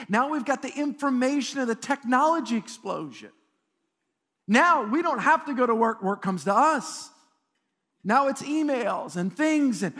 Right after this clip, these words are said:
we've got it all over us, and, and my gosh, and so, so every time you get an email, by the way, there's a little adrenaline boost. You do, you do realize that?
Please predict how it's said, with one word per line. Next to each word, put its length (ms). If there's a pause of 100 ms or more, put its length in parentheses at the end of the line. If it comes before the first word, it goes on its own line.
(160)
we've 120
got 180
it 120
all 400
over 300
us, 220
and, 120 (220)
and 80
my 160
gosh, 560
and 120
so, 220 (140)
so 260
every 220
time 240
you 80
get 120
an 120
email, 320
by 140
the 100
way, 140
there's 180
a 60
little 260
adrenaline 580
boost. 300
You 60
do, 80
you 180
do 100
realize 420
that? 200